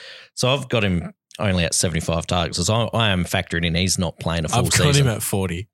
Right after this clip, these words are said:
Speaker 1: Wow.
Speaker 2: <laughs>
Speaker 1: Uh, so, look, looking at the, so I just read somewhere, uh, might have been Matthew Betts, uh,
Speaker 2: Yep.
Speaker 1: once, uh, he, he found a study that N F L players coming off of Liz Frank surgery,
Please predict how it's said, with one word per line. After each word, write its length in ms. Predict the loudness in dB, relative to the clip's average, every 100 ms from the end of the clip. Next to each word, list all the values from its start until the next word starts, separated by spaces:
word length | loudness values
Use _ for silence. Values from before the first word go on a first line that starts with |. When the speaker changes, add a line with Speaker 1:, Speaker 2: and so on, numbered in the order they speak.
| -4
Speaker 1:
Wow. 400 | 0 2 0 0
Speaker 2:
<laughs> 80 | 0 0 0 0 0 0
Speaker 1:
Uh, 260 | 2 2 2 -2 _ _ _ _ -20
so, 400 | -6 0 2 2 0 -2
look, 260 | -2 -2 _ _ _ -2
looking 360 | 0 2 2 2
at 160 | 2
the, 220 | 2 2 2
so 160 | 2
I 400 | 2 2 2 2 0
just 220 | -2 0
read 180 | 0 2
somewhere, 640 | 2 2 4 4 2 2
uh, 600 | 2 2 4 4 2 2 -2 _ _ _ _ _ _ _ -2
might 80 | 0
have 60 |
been 180 | 2 2
Matthew 300 | 2 0 -2
Betts, 480 | 2 0 0 -2 0
uh, 440 | 0 2 4 2 0 -8 -20 -6
Speaker 2:
Yep. 100 | 0
Speaker 1:
once, 220 | 2 2 -2 -8 -8 0
uh, 60 |
he, 420 | 0 2 2 0 0
he 120 | -2
found 260 | 0 2 2
a 20 |
study 360 | 2 2 2 2
that 280 | 0 -2 _ -2
N 120 | 0
F 80 | 0
L 60 |
players 300 | 0 2 2
coming 240 | 0 0 0
off 120 | 0
of 100 | 0
Liz 220 | 2 0
Frank 320 | 0 -2 0 0
surgery, 720 | 0 0 0 -2 -2 0